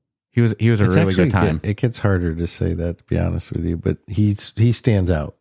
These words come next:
Speaker 1: Well, you, on, here's the reality. Has there been a bad interview? I don't really think so.
Speaker 2: No.
Speaker 1: So it's like, it's only, it's all, it's hard to pick a number one or number three
Speaker 2: Yeah.
Speaker 1: when they're all good.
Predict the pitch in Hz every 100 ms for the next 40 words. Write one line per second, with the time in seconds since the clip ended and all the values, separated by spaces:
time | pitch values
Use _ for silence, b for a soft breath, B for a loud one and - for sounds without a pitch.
0 | _ - 127 117 - 123 - 107 101 107
1 | 131 110 113 143 98 85 90 87 92 78
2 | 78 87 107 117 127 104 90 113 78 73
3 | 76 78 - 95 107 _ _ _ 82 87
4 | 92 76 _ _ 90 80 - 76 69 -
5 | - 98 131 135 113 - 107 113 117 107
6 | 98 - 110 135 139 131 139 123 98 110
7 | 117 110 110 123 120 110 104 95 - 120
8 | 123 120 120 - 82 95 110 104 101 117
9 | 117 104 123 113 113